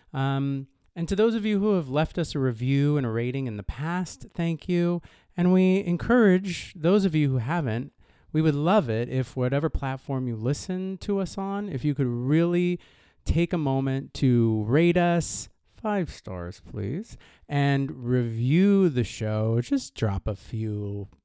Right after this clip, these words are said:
words of love, encouragement. You know, Pride season's coming up, and we literally have gay in the title. So we would love it if, you know, it's just like a little bit of, s-, you know, just a little sprinkle of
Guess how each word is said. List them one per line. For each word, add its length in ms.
words 920
of 120
love, 500
encouragement. 880
You 120
know, 140
Pride 460
season's 480
coming 340
up, 260
and 200
we 180
literally 480
have 240
gay 300
in 140
the 60
title. 600
So 580
we 140
would 160
love 280
it 140
if, 300
you 120
know, 280
it's 120
just 200
like 120
a 80
little 440
bit 300
of, 240
s-, 260
you 100
know, 120
just 180
a 40
little 160
sprinkle 880
of 100